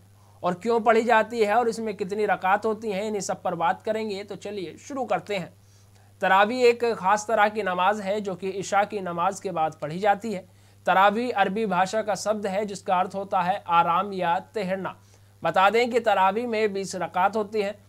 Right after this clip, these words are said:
और हर दो दो रकात के बाद सलाम फेरा जाता है। वहीं पुरुषों के लिए तरावी की नमाज में तिलावत भी करना होता है और तरावी की नमाज में दुआ भी पढ़ी जाती है। तरावी में बीस रकात नमाज होती है और हर दो रकात के बाद सलाम फेरा जाता है।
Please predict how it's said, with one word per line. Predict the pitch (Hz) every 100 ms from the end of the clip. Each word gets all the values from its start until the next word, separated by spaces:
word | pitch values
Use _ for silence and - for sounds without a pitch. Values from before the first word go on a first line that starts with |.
| - _ _ -
और | 185 202
हर | 165 202
दो | 226 226
दो | 220
रकात | 214 185 196 220
के | 226
बाद | 202 180 190 208
सलाम | - 220 202 165
फेरा | 170 165
जाता | 170 170 202
है। | 180 170 - _ _
वहीं | 170 175
पुरुषों | 202 214 254
के | 247
लिए | 226 220 233
तरावी | 233 196 196 240
की | 226
नमाज | 214 190 190 208 220
में | 214
तिलावत | 190 196 180 180 208
भी | 190 175
करना | 175 190
होता | 214 220 220 196
है | 180
और | 220
तरावी | 214 185 180 175 220
की | 214
नमाज | 190 180 175 202
में | 208 185 196
दुआ | 185 175 180
भी | 170 180
पढ़ी | - 180 190
जाती | 208 208 226
है। | 190 - - _ _ - _ -
तरावी | 185 202 254
में | 269 233
बीस | 220 226
रकात | 208 202 202 196
नमाज | 202 185 180 190 214
होती | 220 202 220
है | 196
और | 247 196
हर | 170 220
दो | 214 202
रकात | 175 185 190
के | 208
बाद | 185 160 180 214
सलाम | - 254 214
फेरा | 170 160 151
जाता | 156 156 180
है। | 147